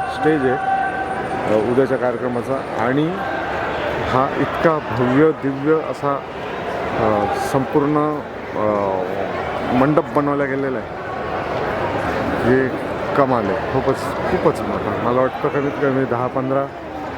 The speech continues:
हजार, अ, अ, जनता इथं बसू शकेल अशी आसन क्षमता केलेली. त्या बाजूला पण आहे बाहेर, डोमच्या बाहेर, आणि या बाजूला पण डोमच्या बाहेर आहे.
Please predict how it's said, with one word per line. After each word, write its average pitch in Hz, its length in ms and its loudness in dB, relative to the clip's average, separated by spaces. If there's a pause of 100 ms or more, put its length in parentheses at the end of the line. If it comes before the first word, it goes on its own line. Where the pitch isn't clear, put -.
हजार, 123 280 2 (1500)
अ, 117 320 4 (1120)
अ, 104 360 -2
जनता 147 500 2
इथं 147 180 -2
बसू 156 280 -2
शकेल 135 320 0
अशी 139 460 2
आसन 123 240 0
क्षमता 127 400 0
केलेली. 135 360 4
त्या 131 160 2
बाजूला 131 340 2
पण 135 180 0
आहे 117 140 0
बाहेर, 120 280 0 (760)
डोमच्या 127 320 6
बाहेर, 120 240 2 (560)
आणि 127 220 4
या 131 80 4
बाजूला 139 320 4
पण 139 220 0
डोमच्या 131 280 2
बाहेर 104 220 0
आहे. 98 100 -4